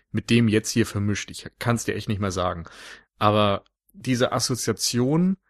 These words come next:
Slasher-Film kam dann im Grunde im Verlauf des Films. Also der beginnt ja erstmal mit diesem Trucker eigentlich, der eine Landstraße entlang fährt und vor ihm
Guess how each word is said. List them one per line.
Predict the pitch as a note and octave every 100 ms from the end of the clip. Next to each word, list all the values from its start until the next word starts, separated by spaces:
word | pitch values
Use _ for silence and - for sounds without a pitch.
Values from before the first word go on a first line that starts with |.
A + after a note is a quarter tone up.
| _ _ -
Slasher-Film | A#2 D3+ G3 F3+ D#3+ D#3 D3
kam | - A#2+ C#3+
dann | C#3 C3
im | A#2
Grunde | A#2+ C3 B2+ - _ _ _ _ _
im | B2+
Verlauf | - A#2 A2+ A2+
des | - -
Films. | - G#2+ G2 F#2
Also | G#2 G2+
der | G#2
beginnt | G2+ A#2+ C#3 C#3
ja | A2+
erstmal | A2+ - A#2+
mit | G#2+ G2
diesem | G#2 G2+ G2 - _ _ _ _ _ -
Trucker | - A2 A#2+ D#3 D3+ -
eigentlich, | B2+ C#3 C#3+ C#3+ -
der | A#2+
eine | A2
Landstraße | G2+ G#2+ - - B2+ B2
entlang | C3 A2+ A2+ A#2+ B2
fährt | - B2 A#2
und | G#2+
vor | - A#2 A2+
ihm | A2 G#2